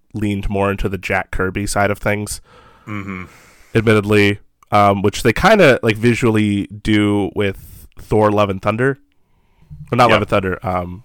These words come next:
Speaker 1: with, uh,
Speaker 2: Ragnarok. Ragnarok.
Speaker 1: Ragnarok.
Speaker 2: Yeah.
Speaker 1: Um, but I woulda, I woulda liked, I woulda liked that, but it was cool that they, that we kinda saw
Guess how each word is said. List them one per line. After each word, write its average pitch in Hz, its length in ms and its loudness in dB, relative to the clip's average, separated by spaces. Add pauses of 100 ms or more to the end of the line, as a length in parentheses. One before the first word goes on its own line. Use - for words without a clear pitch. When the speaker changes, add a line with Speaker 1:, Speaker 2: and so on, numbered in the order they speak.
Speaker 1:
with, 95 200 -8
uh, 95 80 -4
Speaker 2:
Ragnarok. 95 460 -2
Ragnarok. 95 420 0
Speaker 1:
Ragnarok. 82 280 -10 (220)
Speaker 2:
Yeah. 87 220 -2 (240)
Speaker 1:
Um, 90 440 -8 (680)
but 117 100 0
I 127 60 6
woulda, 165 200 6
I 127 140 6
woulda 151 180 4
liked, 117 460 0 (240)
I 120 60 2
woulda 147 140 4
liked 117 240 2
that, 104 300 0
but 107 140 4
it 127 60 6
was 208 180 2
cool 165 300 4
that 120 140 4
they, 110 200 2
that 101 180 -2
we 104 120 -2
kinda 107 240 -2
saw 98 460 2